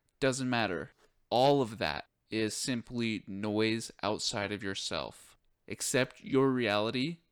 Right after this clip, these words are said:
that you're experiencing now. Take responsibility for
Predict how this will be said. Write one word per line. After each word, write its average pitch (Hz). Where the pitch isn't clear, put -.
that 117
you're 117
experiencing 117
now. 110
Take 135
responsibility 117
for 107